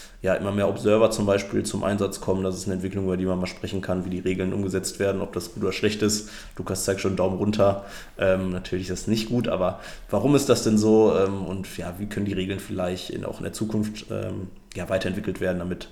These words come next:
da das Spiel auch so bleibt, wie wir es kennen, nämlich, äh, freundschaftlich und fair und, äh, ja. Ansonsten sag ich, äh, Dankeschön, Max, äh, Dankeschön, äh, Martin, Dankeschön, Lukas natürlich auch, äh, der hier seine Küche zur Verfügung gestellt hat.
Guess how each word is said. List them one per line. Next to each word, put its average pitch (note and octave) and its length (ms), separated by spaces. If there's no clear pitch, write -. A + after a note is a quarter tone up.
da F2 200
das F#2 120
Spiel G#2 340
auch D#2+ 120
so F2+ 140
bleibt, F2+ 340
wie F2+ 100
wir F2+ 120
es - 140
kennen, F#2 220
nämlich, F2+ 440
äh, - 120
freundschaftlich - 880
und E2+ 120
fair F#2 460
und, A#2 260
äh, B2 120
ja. F#2 140
Ansonsten G2+ 760
sag F#2 240
ich, F#2 320
äh, F2 100
Dankeschön, G#2+ 560
Max, - 500
äh, F#2+ 220
Dankeschön, F#2+ 560
äh, F#2+ 100
Martin, G2 420
Dankeschön, G#2 300
Lukas G#2 320
natürlich D3 380
auch, A3 220
äh, G#2 160
der G#2 160
hier G2+ 140
seine F#2+ 220
Küche A2 220
zur G#2+ 180
Verfügung G#2+ 240
gestellt G#2+ 260
hat. A2 160